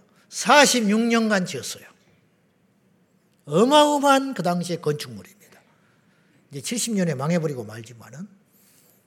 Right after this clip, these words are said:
사십 년에 육 년을 걸쳐서 지은 성전을 아무리 주님이라고 삼 일 만에 짓는다고요?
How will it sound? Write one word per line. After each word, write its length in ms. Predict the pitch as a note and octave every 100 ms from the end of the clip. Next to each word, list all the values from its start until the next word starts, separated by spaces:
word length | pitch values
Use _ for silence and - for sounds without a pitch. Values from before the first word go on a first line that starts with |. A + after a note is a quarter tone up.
| _ _ _ _ _
사십 460 | - C#4+ E4+ E4+ E4
년에 480 | D#4+ D4 D4 D4
육 120 | C4+ D#4
년을 500 | D#4 D4 C#4+ C#4 G#3+
걸쳐서 480 | B3+ - C4+ A#3+
지은 320 | C4 B3+ C4 A#3
성전을 760 | C4 C4 A#3+ C4 C#4 C4+ _ _ _
아무리 800 | - D#3 A3+ D4 E4+ D#4+ D4+ C#4
주님이라고 880 | F#3+ C4 C#4+ C4+ B3 A#3+ A#3+ A#3+ - _ _ _
삼 300 | - - G4
일 180 | A4 A#4+
만에 300 | F#4+ D#4 A#3
짓는다고요? 800 | - F3+ G3+ E3+ D3 E3 C#4+ D4+